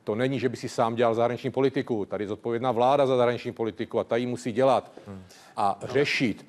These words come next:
Speaker 1: A on je ten, který to přenáší dále. Ale chci připomenout kolegům Pirátům, jak se cítili, když přišli do parlamentu a jak se na ně všichni dívali přes prsty jako na neskušené, neznalé, bez zkušenosti.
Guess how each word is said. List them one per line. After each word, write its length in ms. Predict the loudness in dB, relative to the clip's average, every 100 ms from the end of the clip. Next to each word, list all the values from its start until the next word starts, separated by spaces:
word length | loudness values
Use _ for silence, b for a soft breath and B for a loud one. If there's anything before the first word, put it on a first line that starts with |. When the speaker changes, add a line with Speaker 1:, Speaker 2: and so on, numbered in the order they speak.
| b
Speaker 1:
A 100 | -2
on 180 | 2 4
je 120 | 4
ten, 220 | 4 0 0
který 220 | 0 0 0
to 80 | -8
přenáší 600 | -2 -2 2 0 0 -2
dále. 380 | 2 2 2 -2 B B
Ale 160 | 2 2
chci 180 | 2 -4
připomenout 540 | -4 -2 0 2 0
kolegům 340 | 2 2 2 0
Pirátům, 460 | 4 4 4 2
jak 120 | 0 -2
se 120 | -6
cítili, 360 | -8 0 2
když 140 | 2 0
přišli 520 | -4 -4 2 4 2 -2 -4
do 120 | 2 4
parlamentu 800 | 4 4 4 4 2 4 4 4 B B
a 60 |
jak 140 | 0 2
se 100 | 0
na 80 | 0
ně 100 | -2
všichni 300 | -6 -8 -2
dívali 360 | 2 2 2
přes 220 | 0 -4
prsty 480 | -4 -8 0 2 2 0 B
jako 200 | 0 2
na 100 | 2
neskušené, 960 | 2 0 -2 2 2 4 4 4 4 0 B 0
neznalé, 720 | 2 2 4 4 6 6 6
bez 200 | 4 0
zkušenosti. 760 | -6 -6 0 0 0 -2 -4